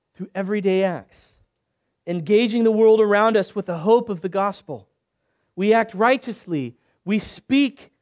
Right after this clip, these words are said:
righteously. We seek personal righteousness, all with the aim of proclaiming this hope for the hopeless and bearing the light in the darkness. This is what we do.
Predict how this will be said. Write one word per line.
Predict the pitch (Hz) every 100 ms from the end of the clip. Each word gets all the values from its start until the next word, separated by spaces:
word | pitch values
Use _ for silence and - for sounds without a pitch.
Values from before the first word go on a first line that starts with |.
| _
righteously. | 180 180 185 - 175 - 165 120 95 98 _ _ _ _ _ _ _ _ -
We | 180 226
seek | - - 277 277 - _ _ _ _
personal | 247 254 254 254 240 226
righteousness, | 220 247 254 247 - 226 247 147 - - _ _ _ _ _ _ _ _ _ _ _ _
all | 208 247 269
with | 262
the | 262 240
aim | 240 240
of | 214 -
proclaiming | 202 - 220 226 208
this | 202 - -
hope | 196 139 _ _ _ _ _ _ _
for | 143
the | 156 151
hopeless | 139 214 220 196 170 - _ _ _ -
and | 160
bearing | 131 175 180 165
the | 160
light | 160 147 131 _ _ -
in | 147
the | 131
darkness. | 143 139 131 104 - - _ _ _ -
This | -
is | 202 -
what | 196
we | 180 190
do. | 208 180